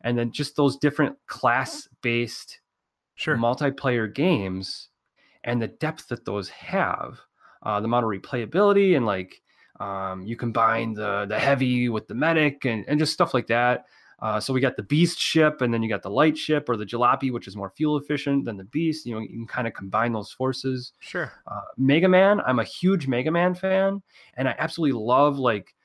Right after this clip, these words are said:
Speaker 1: uh, you have the different power-ups and so on in Mega Man. So we have different,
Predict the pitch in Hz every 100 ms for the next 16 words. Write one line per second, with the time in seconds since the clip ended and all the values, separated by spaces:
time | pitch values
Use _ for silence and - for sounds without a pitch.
0 | _ _ 113 110 123 139 139 - - 123
1 | 135 147 165 - - 143 147 147 143 131
2 | 117 139 170 175 185 180 - 143 143 139
3 | 123 143 139 143 127